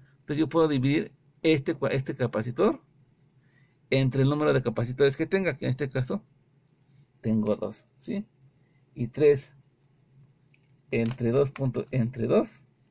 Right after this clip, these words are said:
es uno punto cinco, ¿sí? Pero repetir este truco acá. ¿Viste? Lleva capacitores en serie, tres. ¿Sí? Ambos capacitores aquí,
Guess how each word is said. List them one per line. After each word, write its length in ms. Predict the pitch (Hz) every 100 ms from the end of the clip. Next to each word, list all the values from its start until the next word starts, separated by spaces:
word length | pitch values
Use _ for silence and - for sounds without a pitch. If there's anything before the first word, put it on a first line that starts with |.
| _ _ _ _ _ - -
es 180 | - 127
uno 180 | 139 123
punto 280 | 113 113 113
cinco, 340 | 113 127 -
¿sí? 260 | - 170 214 _ _ _ _ _ _ - -
Pero 220 | 175 202
repetir 420 | 202 185 165 - 175
este 180 | -
truco 280 | 160 - 165
acá. 320 | 143 165 147 - _ _ - - - _ _ _ _ _ _ _ _
¿Viste? 400 | - 139 135 131 - _ -
Lleva 300 | 135 135 135
capacitores 760 | - 110 123 123 113 151 143
en 120 | 131 107
serie, 420 | - 151 185 156 - _ -
tres. 360 | - - - _ _ _ _ _ _ _ _ _
¿Sí? 200 | - 214 139 - _ _ _ _ _ - _ _ _ _ _ _ _ _ _ _ _
Ambos 300 | 170 190 202
capacitores 840 | - 165 151 160 160 175 202 - - _ _ _ _ -
aquí, 440 | 127 131 165 160